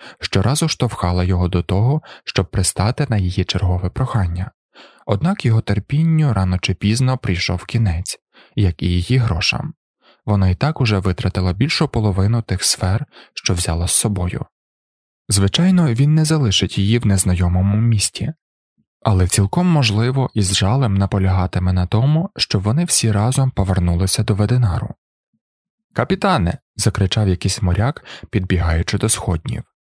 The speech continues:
На ньому були лише жилетка й широкі мішкуваті штани.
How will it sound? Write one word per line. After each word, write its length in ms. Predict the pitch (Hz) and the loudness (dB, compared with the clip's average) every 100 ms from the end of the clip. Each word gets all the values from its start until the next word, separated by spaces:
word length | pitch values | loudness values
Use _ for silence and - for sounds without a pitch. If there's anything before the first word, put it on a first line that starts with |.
| - - - - | -20 -20 -10 0
На 120 | 92 | 2
ньому 320 | 127 190 175 | 4 2 2
були 260 | 120 101 92 | 0 0 2
лише 320 | 90 - 87 | 2 2 2
жилетка 540 | 90 87 104 131 - | 0 0 0 -2 -2
й 60 | 120 | 0
широкі 560 | - 90 98 147 151 | 2 2 2 0 0
мішкуваті 580 | 123 98 - 87 87 104 | 0 0 0 0 0 0
штани. 480 | - - 107 82 - | -2 0 0 0 -4